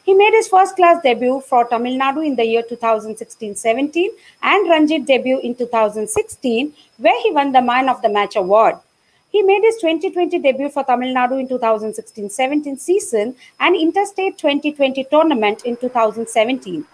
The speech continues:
He was backed by Chennai Super Kings in two thousand eighteen. Sir, on behalf of San Group of Schools, once again, I welcome you to this webinar.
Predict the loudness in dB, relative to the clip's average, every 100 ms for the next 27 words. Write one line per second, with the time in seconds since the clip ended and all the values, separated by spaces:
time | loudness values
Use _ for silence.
0 | _ _ _ -2 0 2 4 2 2 0
1 | 2 2 2 0 -2 -2 -2 -4 -4 -6
2 | -6 -6 -4 -2 -2 -4 -8 -4 -4 -2
3 | -4 -4 -6 _ _ _ _ -14 0 2
4 | 4 2 0 0 2 4 4 2 0 -2
5 | -4 -4 -6 -4 -6 -4 0 2 0 -4
6 | _ _ -2 0 0 -2 0 0 0 -2
7 | -4 -2 -4 -4 -6 -6 -6 -4 -4 -4
8 | -6 -8